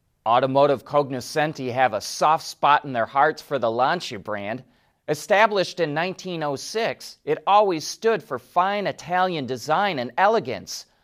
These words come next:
but it's been struggling for decades. Under Fiat Chrysler, Lancia got rebadged versions of the Chrysler two hundred convertible, the Chrysler three hundred sedan,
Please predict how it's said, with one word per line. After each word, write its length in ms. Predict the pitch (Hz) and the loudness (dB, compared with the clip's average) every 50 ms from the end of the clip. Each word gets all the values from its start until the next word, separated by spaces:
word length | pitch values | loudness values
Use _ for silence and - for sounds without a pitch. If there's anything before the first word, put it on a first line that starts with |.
| _ _ _ _ _ | _ _ _ _ _
but 180 | - 220 214 185 | 0 2 2 2
it's 140 | 135 - - | 0 -4 -6
been 200 | - 147 123 113 | -4 -4 -4 -4
struggling 760 | - - - - - - 180 196 214 226 185 156 127 123 123 | -6 -8 -10 -12 -8 0 4 4 4 4 2 -2 -6 -6 -6
for 160 | - - 127 | -8 -8 -8
decades. 800 | 113 - 147 156 202 - - 131 110 92 85 87 - - - - - _ _ _ _ _ _ | -4 0 2 2 2 2 -2 -6 -8 -8 -10 -12 -14 -14 -14 -16 -16 _ _ _ _ _ _
Under 200 | 170 185 180 170 | -2 -2 -2 -2
Fiat 440 | - - - 190 190 160 - - - | -4 -6 -4 2 2 2 2 2 -2
Chrysler, 640 | - 175 175 185 226 214 - 120 110 104 107 113 - - _ | 0 2 2 2 0 -4 -8 -6 -4 -4 -4 -4 -8 -12 _
Lancia 720 | - 127 135 147 165 208 233 220 - - 117 110 110 123 - _ _ | -6 -4 -2 0 0 0 -2 -4 -6 -4 -4 -4 -4 -4 -8 _ _
got 240 | - 135 127 - - | 2 4 4 4 2
rebadged 800 | 120 113 143 170 196 196 151 - 165 160 160 151 123 113 - | -4 -8 -8 -8 -8 -6 -2 2 2 4 4 2 0 -4 -12
versions 600 | 110 98 135 160 208 233 175 - 117 117 131 131 147 | -8 -4 -2 -2 -2 -2 -4 -4 -6 -6 -6 -6 -8
of 100 | 123 110 | -8 -6
the 80 | 123 | -8
Chrysler 560 | 120 - - 165 160 165 160 - - 156 139 - | -10 -6 -2 -2 -2 -2 -2 -4 -8 -8 -8 -8
two 220 | - - 170 156 | -10 -12 -12 -10
hundred 300 | 139 160 165 156 156 151 | -8 -8 -6 -6 -8 -10
convertible, 840 | - - 143 139 131 156 175 214 233 208 151 107 101 90 85 - _ _ _ _ _ - | -10 -12 -12 -10 -6 -2 0 0 0 0 -2 -2 -4 -6 -6 -8 _ _ _ _ _ -6
the 80 | 208 | -6
Chrysler 580 | 214 220 - 185 185 196 190 - - 156 143 131 | -6 -2 0 0 0 0 0 -4 -6 -8 -8 -8
three 320 | - - - 202 220 214 | -10 -12 -10 -8 -6 -6
hundred 380 | 190 170 185 180 147 143 113 - | -4 -4 -4 -4 -4 -6 -6 -6
sedan, 560 | - 127 107 151 165 202 226 185 131 127 135 | -10 -10 -8 -6 -6 -4 -4 -6 -6 -6 -8